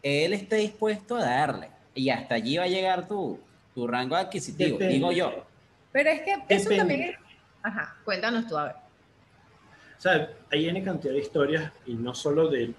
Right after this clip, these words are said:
Speaker 2: en Latinoamérica, y de, por lo menos, jeques árabes, rusos, que el concepto que ellos tienen es, "Voy a tener a alguien como una princesa", para el externo, para el que no lo vive, para el que no lo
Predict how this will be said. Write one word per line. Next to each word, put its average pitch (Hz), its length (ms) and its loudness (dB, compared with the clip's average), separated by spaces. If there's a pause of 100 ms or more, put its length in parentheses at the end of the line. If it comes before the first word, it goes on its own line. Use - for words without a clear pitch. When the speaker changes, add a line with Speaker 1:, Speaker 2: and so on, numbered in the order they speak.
(120)
Speaker 2:
en 120 140 -6
Latinoamérica, 120 580 -4
y 113 80 -4 (240)
de, 120 180 -2
por 117 120 -10
lo 117 60 -6
menos, 113 180 -8
jeques 139 260 -4
árabes, 127 560 2 (560)
rusos, 151 560 0 (200)
que 131 160 -2
el 127 140 -4
concepto 143 460 -2
que 175 100 -2
ellos 156 220 0
tienen 196 440 -2
es, 113 160 -8 (360)
"Voy 143 160 2
a 202 80 -2
tener 156 220 0
a 165 60 4
alguien 196 340 0 (760)
como 147 220 0
una 202 220 2
princesa", 160 540 0 (200)
para 147 200 4
el 143 140 4
externo, - 800 2
para 123 140 -6
el 117 140 -4
que 123 100 -6
no 127 220 -2
lo 160 280 4 (160)
vive, 160 300 0
para 123 160 -2
el 120 60 -4
que 127 100 -8
no 127 140 -2
lo 147 240 -2